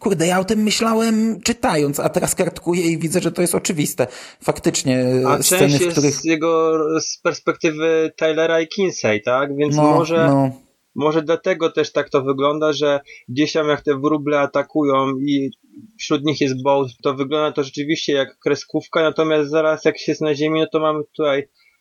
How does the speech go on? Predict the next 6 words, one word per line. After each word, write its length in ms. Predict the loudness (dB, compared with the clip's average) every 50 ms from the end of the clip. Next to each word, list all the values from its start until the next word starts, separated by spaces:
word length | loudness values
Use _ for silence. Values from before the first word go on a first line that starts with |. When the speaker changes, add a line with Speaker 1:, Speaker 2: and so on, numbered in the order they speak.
| _ _
Speaker 2:
totalną 480 | -4 -2 0 0 0 2 0 0 0
rzeźnię 500 | -2 0 0 0 0 0 0 0 0 2
i 60 | 0 0
te 400 | 0 0 2 2 2 0 0 -4 _ _ _ _ _ -20 -20 _ _ _ _
psy 680 | -8 -6 -4 -2 0 0 2 2 2 2 2 2 0 0 -2 -2 -4 -4 -6 -8 -10 -12 -10 -10 -8 -4 -2
rozrywają 880 | 0 0 0 0 2 0 0 0 0 -2 0 0 0 0 0 0 -2 -4